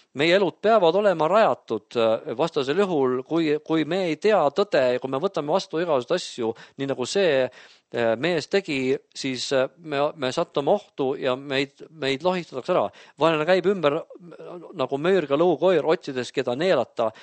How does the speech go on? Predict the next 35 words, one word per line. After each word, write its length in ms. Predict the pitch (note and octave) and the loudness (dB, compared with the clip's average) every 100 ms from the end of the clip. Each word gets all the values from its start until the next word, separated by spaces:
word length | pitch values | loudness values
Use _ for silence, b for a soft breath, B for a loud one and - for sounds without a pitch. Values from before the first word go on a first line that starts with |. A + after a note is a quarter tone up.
| B | B
aga 160 | - A2+ C3+ | -10 -6 -4
temale 320 | C3 B2 A#2 | -2 -4 -2
seiske 320 | C#3+ - B2 | -4 -4 -4
vastu 240 | C3+ - | -4 -6
kindlas 260 | B2+ A#2+ A2+ | -8 -6 -6
usus 320 | D3 A2+ A2 - b b | -6 -8 -12 -20 b b
ja 100 | A2+ | -6
nii 80 | C#3 | -2
edasi 180 | B2 A2 | -2 -4
ja 60 | |
nii 100 | B2+ | -2
edasi. 320 | D3+ G#2 - - B B B | -2 -2 -6 -14 B B B
Nii 80 | C3 B2+ | 2 2
et, 260 | - - | 0 2
äh, 140 | B2 B2+ _ _ _ | 2 2 _ _ _
nii 160 | B2+ B2 | -2 -2
et 100 | - | 2
vaenlane 480 | F#3 G3+ E3 D3 F#3 | 4 4 2 0 0
ei 80 | F#3+ | 0
maga 280 | F3+ G3 A2 F2+ _ _ _ _ _ B2 | 0 2 2 0 _ _ _ _ _ 0
ja, 160 | A2+ A2 A#2 | 4 4 2
ja 180 | B2+ A2 | 0 0
see 120 | D#3 | 0
on 100 | D3 - | 0 0
põhjus, 340 | G#3 F3 C3 | 0 0 -4
miks 200 | E3+ - D3+ | -6 -6 -4
me 100 | C#3+ | -2
peame 300 | G3 G#3 D#3+ C#3+ | 2 2 0 0
hoidma 340 | G3 D3 B2+ | 0 0 -4
praegu 260 | C#3+ C#3 C3 | -2 -2 -2
Jumala 280 | E3+ D3+ C3 | -2 -2 -2
ligi, 400 | E3+ D3+ A#2+ A2 B B - | -2 -4 -6 -6 B B -16
miks 140 | B2 B2 | -10 -4
me 80 | A#2+ | 2
peame 280 | F#3+ F#3 | 4 4